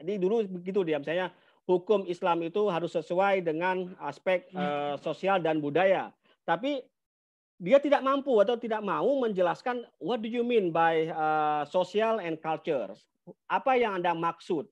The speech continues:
Apa, apa, apa, apa teori di balik itu? Bagaimana rekayasa kebudayaan yang Anda maksud?" Jadi jangan hanya kemudian bertahan, eh, kita harus menyesuaikan dengan aspek kultural masyarakat tersebut. Perlu dijelaskan juga,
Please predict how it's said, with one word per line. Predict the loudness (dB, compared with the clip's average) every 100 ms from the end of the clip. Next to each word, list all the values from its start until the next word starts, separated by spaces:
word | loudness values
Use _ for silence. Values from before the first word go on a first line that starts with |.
| _ _ _
Apa, | -4 2 4 4 2
apa, | -4 -4 -4 -2 -2 -2 -4
apa, | -6 -4 -6 -6 -6
apa | -6 -4 -6
teori | -2 0 0 -2
di |
balik | -2 -2 -2 -4
itu? | -6 -4 -4
Bagaimana | -2 -2 -4 -6 -6
rekayasa | -4 -2 -2 -4 -6
kebudayaan | -6 -6 -4 -2 -2 -4
yang | -6
Anda | -6
maksud?" | -6 -8 -10 -6
Jadi | -4 -6 -8 _ _ _ -4
jangan | -2 0 -2 -2
hanya | -2 -2 -2 -2
kemudian | -4 -4 -4 -2 0 -2
bertahan, | -4 -8 -6 -4 -2 -4
eh, | -8 -10 -8 -6 -6 -8
kita | -8 -6
harus | -4 -4
menyesuaikan | -2 -4 -4 -6 -6 -6 -4
dengan | -4 -4 -6
aspek | -10 -6 -4 -4
kultural | -6 -4 -4 -4
masyarakat | -6 -8 -8 -10 -10
tersebut. | -10 -8 -6 -6 -8 _ _ _ _
Perlu | 2 4 4
dijelaskan | 4 2 0 -2 -2 -2
juga, | 0 0 0